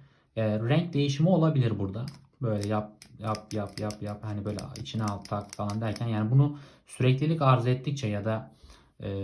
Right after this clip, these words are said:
nasıl diyeyim, hani keyfi olarak bu şekilde yaparsanız tabii ki burada farklı bir renk atması olabilir. Çok normal. Onun dışında bu kalemin bir handikapının şu olduğunu düşünüyorum. Yani benim için sıkıntı değil ama,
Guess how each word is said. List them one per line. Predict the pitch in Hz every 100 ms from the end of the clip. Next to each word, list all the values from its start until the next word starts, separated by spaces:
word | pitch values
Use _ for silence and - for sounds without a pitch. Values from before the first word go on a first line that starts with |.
| 95 98 104
nasıl | 127 104
diyeyim, | 104 107
hani | 107 98 98
keyfi | 113 117 -
olarak | 147 127 131
bu | -
şekilde | 131 131 131
yaparsanız | 135 127 113 - 131 -
tabii | 123 117
ki | 113
burada | 113 127 131 135 - _ _
farklı | - 110 - 131
bir | 120 113
renk | 117 117
atması | 107 110 -
olabilir. | 135 120 98 110 - - - - -
Çok | 131 -
normal. | 101 95 107 135 - _ _ _ _ - - - -
Onun | 180 190
dışında | - 180 170
bu |
kalemin | - 175 170
bir | 160
handikapının | 151 156 156 151 139 156 156
şu | -
olduğunu | 143 110 104
düşünüyorum. | 95 - 101 117
Yani | 104 98 98 - 127
benim | 143 160
için | 160
sıkıntı | 156 - 170 160 -
değil | 170 196
ama, | 156 160